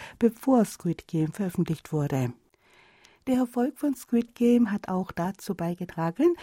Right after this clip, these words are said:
dass sich Hollywood intensiver mit dem Leben der koreanischen Einwanderer beschäftigt. Die Filmproduktionsgesellschaft A twenty-four ist dabei, anhand der Vorlage des Essays der koreanischstämmigen Autorin Casey Pak-hung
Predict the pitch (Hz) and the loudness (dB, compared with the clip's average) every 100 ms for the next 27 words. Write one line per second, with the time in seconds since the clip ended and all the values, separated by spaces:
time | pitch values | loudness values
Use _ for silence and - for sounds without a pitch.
0 | - - 269 - 285 - 226 220 214 214 | -8 -2 -2 0 -4 2 2 4 4 2
1 | 214 - 202 220 226 220 - 185 180 190 | 0 -2 0 2 2 0 -2 -6 -4 -2
2 | 185 180 170 165 165 170 196 233 247 233 | 0 0 -2 -2 0 0 0 2 2 2
3 | - 185 165 165 170 - - 180 185 170 | -4 -4 -2 0 -2 -6 -6 -2 0 0
4 | 160 156 151 160 156 214 156 - - 135 | 0 0 -2 -4 -4 -4 -6 -8 -8 -8
5 | - - - _ _ _ - 247 269 277 | -8 -16 -18 _ _ _ -4 -2 0 0
6 | - 262 247 254 262 - 254 233 233 - | 2 0 0 2 2 2 0 2 0 0
7 | 240 - 208 214 220 - 196 190 175 - | -2 0 2 4 2 0 0 0 -4 -2
8 | 190 202 196 - - 175 160 190 320 - | 0 0 0 -6 -6 -4 0 0 0 -2
9 | 196 175 190 220 240 175 160 - 180 190 | -4 0 2 2 2 -2 -4 -2 0 2
10 | 185 180 185 175 165 - 202 - 175 160 | 2 0 -4 -4 -6 -4 -4 -4 -2 -2
11 | 160 175 165 175 180 175 180 190 - 175 | -4 -4 -2 -2 0 2 2 0 -2 -2
12 | 175 175 175 170 - 190 185 190 - 208 | -2 -2 -4 -4 -2 -2 0 -2 0 0
13 | 214 208 208 202 - 175 - 214 285 | 0 0 -4 -4 -6 -8 -2 2 2